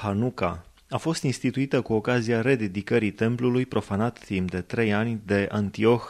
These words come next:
al patrulea Epifanes, Antioh fiind biruit de evrei răsculați. Sărbătoarea începe la douăzeci și cinci decembrie și ține opt zile, în fiecare zi aprinzându-se câte o lumânare în plus, în a opta zi arzând în casele evreilor opt lumânări.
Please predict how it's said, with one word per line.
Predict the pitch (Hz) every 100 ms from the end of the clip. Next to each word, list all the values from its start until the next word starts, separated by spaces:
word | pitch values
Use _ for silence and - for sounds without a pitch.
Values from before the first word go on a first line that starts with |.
| -
al | 113 101
patrulea | - 113 98 98 95 95
Epifanes, | 104 - 95 113 104 90 - - - - - - -
Antioh | 139 156 170 - -
fiind | 143 127
biruit | 110 117 127 117
de | 113 107
evrei | 107 107 101
răsculați. | 90 90 - 107 98 - - _ _ _ - - - -
Sărbătoarea | - 143 139 156 185
începe | 156 143 151
la | 143 139
douăzeci | 113 110 110 104
și | - 104
cinci | 107 98
decembrie | 117 139 131 98 92
și | -
ține | 101 120 110
opt | 107 101 -
zile, | 98 123 113 90 - - -
în | -
fiecare | 123 185 160 143
zi | 131 156
aprinzându-se | 127 - 123 113 139 135 131 127
câte | - 117
o | 113
lumânare | 110 107 95 95
în | 104
plus, | 120 117 - -
în | - 107
a | 107
opta | 104 98
zi | 92 107 139
arzând | 104 104 101 123 101
în | 98
casele | 92 117 - 90 92
evreilor | 95 120 123 120 117 -
opt | 113 101 -
lumânări. | 95 92 101 113 -